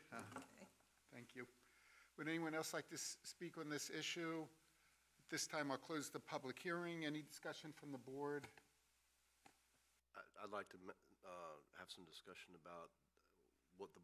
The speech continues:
Speaker 3: board's position is about development in the seaward fifty foot of the R P A and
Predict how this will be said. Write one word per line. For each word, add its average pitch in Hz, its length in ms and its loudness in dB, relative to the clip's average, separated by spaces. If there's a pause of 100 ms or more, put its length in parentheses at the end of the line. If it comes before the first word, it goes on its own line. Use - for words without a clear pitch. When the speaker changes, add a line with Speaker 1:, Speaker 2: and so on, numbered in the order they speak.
Speaker 3:
board's 92 240 -4
position 90 400 -6
is 85 160 -8
about 85 240 -4
development 85 480 -10
in 82 80 -10
the 80 80 -12
seaward 78 400 -8
fifty 82 320 -16 (720)
foot 95 80 -6
of 87 80 -4
the 82 160 -6
R 78 160 -4
P 73 160 -6
A 57 80 -6 (2250)
and 76 80 -14